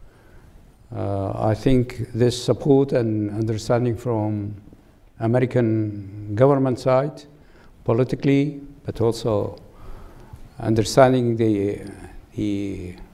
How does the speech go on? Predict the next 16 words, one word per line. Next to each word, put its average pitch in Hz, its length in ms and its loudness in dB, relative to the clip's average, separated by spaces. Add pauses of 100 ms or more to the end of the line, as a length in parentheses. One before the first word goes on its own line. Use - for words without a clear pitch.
(1700)
the 107 100 -6
measures 135 720 0
that 113 400 -2 (680)
has 107 240 -2
been 110 220 2
taken 117 340 0
by 107 140 4
Iraqi 123 440 2
government 135 520 0
and 113 120 -4
supporting 147 540 4
that 139 400 0 (580)
affected - 640 2 (1000)
the 113 240 -2
currency 120 440 -2
market 104 480 -12